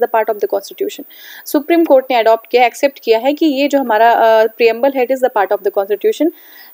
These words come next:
in केसवानंद भारती केस नाइनटीन सेवेंटी थ्री, ठीक है। तो नाइनटीन सेवेंटी थ्री के केसवानंद भारती केस में ये एक्सेप्ट कर लिया गया कि preamble is the part of the constitution। Before this, in the बेरूबारी case nineteen sixty, preamble was not considered as a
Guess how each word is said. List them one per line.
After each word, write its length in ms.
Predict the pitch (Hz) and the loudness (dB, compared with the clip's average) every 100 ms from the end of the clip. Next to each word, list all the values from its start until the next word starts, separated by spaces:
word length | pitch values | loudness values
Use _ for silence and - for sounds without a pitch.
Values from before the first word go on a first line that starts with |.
| - | -2
in 160 | 311 359 | 2 2
केसवानंद 440 | 269 254 269 262 247 | 2 0 0 -2 -2
भारती 340 | 226 196 - | -2 -2 -4
केस 180 | 226 269 240 | -4 -4 -2
नाइनटीन 280 | 196 214 | -4 -6
सेवेंटी 320 | 202 180 359 - | -10 -10 -10 -12
थ्री, 180 | - - - | -12 -10 -4
ठीक 120 | 285 | -2
है। 60 | |
तो 100 | 349 | 0
नाइनटीन 300 | 247 220 220 | -2 -4 -8
सेवेंटी 300 | 247 226 220 | -12 -10 -10
थ्री 160 | 220 247 | -10 -8
के 100 | 269 | -6
केसवानंद 600 | - 226 247 240 220 233 | -2 -2 0 -2 -4 -8
भारती 300 | 220 196 - | -4 -4 -6
केस 260 | 214 196 - | -2 -2 0
में 100 | 277 | 0
ये 220 | 269 214 - | 2 0 -2
एक्सेप्ट 340 | 220 - 277 - | -6 -2 -2 -2
कर 120 | 226 | -2
लिया 200 | 226 196 | -2 -4
गया 140 | 208 | -6
कि 80 | 277 294 - _ - - - | -6 -8 -14 _ -20 -10 0
preamble 520 | 247 233 285 277 294 | 0 2 2 2 -2
is 120 | 240 262 | -4 -4
the 60 | |
part 240 | 196 190 208 | -4 -4 -4
of 100 | - | -4
the 40 | 196 | -4
constitution। 540 | 185 - 202 - 202 | -8 -10 -12 -12 -8
Before 400 | 240 - 311 349 - _ _ - | -8 0 2 2 -2 _ _ -6
this, 240 | 233 311 - - | 0 0 -2 -6
in 140 | 269 269 | -2 0
the 100 | 269 | 2
बेरूबारी 480 | 233 285 262 302 | 0 2 0 0
case 220 | - 240 - | -4 -6 -4
nineteen 380 | 214 214 262 233 | -6 -4 -4 -4
sixty, 200 | - 277 254 | -4 -4 0
preamble 380 | 254 277 285 | 0 2 2
was 240 | 294 233 247 | 2 0 -2
not 120 | 302 - | -2 0
considered 380 | 254 240 247 226 | -4 -2 0 0
as 160 | 220 | 0
a 60 | 214 | -2